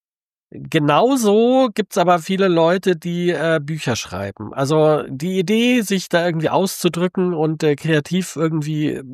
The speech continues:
tätig zu werden, die ist recht verbreitet. Also nicht umsonst gibt's deswegen so viele Bücher von Menschen mit A D H S Diagnose,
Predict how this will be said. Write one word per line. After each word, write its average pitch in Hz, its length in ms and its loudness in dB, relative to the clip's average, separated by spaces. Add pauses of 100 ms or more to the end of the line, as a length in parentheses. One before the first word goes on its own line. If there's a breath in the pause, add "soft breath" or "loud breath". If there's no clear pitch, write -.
(140)
tätig 175 400 0
zu 156 180 -2
werden, 165 380 0 (1120)
die 143 160 -4
ist 180 200 2
recht 185 260 2
verbreitet. 139 840 -2 (100)
Also 120 420 -2 (540)
nicht 156 280 -2
umsonst 170 440 2
gibt's - 220 -8
deswegen 135 680 -2
so 139 140 -2
viele 143 560 0
Bücher 190 760 0
von 165 520 0
Menschen 170 720 -2 (160)
mit 147 380 -6
A 139 120 -2
D 135 160 -2
H 135 60 -2
S 143 260 -4
Diagnose, 170 880 2